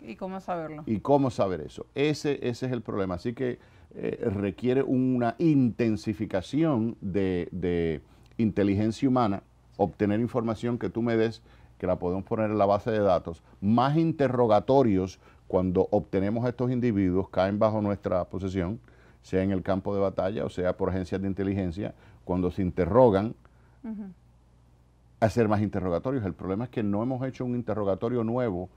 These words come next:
Speaker 2: eh, relacionado a Afganistán o relacionado a isis o relacionado al, Al-Qaeda en cerca de un año.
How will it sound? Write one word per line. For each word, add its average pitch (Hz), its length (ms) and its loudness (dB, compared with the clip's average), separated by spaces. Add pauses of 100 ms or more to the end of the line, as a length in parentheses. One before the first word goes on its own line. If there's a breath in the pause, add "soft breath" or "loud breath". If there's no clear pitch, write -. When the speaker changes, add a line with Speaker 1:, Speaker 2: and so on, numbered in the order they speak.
(720 soft breath)
Speaker 2:
eh, 98 380 4
relacionado 92 720 0
a 104 60 -2
Afganistán 92 640 -2
o 104 60 -2
relacionado 90 560 -2
a - 60 0
isis 131 360 -2
o 95 80 0
relacionado 90 600 -2 (360 loud breath)
al, 90 300 2
Al-Qaeda 127 680 4 (500)
en 95 160 0
cerca 113 340 0
de 95 60 2
un 87 120 0
año. 95 340 -2